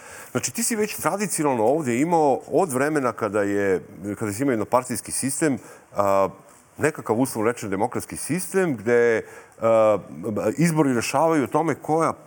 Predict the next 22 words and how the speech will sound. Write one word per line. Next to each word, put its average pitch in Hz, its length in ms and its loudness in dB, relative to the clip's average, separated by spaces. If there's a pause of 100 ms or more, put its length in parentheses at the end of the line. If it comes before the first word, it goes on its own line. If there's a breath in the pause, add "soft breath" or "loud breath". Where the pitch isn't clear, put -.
(120)
partija 151 560 0
uzme 127 360 0
svoju 127 360 0
teritoriju, 123 760 0
svoje 120 480 -2
institucije 170 1000 -2
i 147 40 2
u 143 40 2
jednom 156 260 0
feudalnom 120 640 -2
režimu 120 360 -4
radi 113 200 -2
šta 107 140 -10
god 104 160 -6
hoće 92 260 -8
na 85 60 -12
svojoj 82 180 -8
teritoriji. 78 400 -12 (220)
Tako, 104 160 -6 (100)
to 117 80 -6
smo - 160 -12
imali. - 160 -18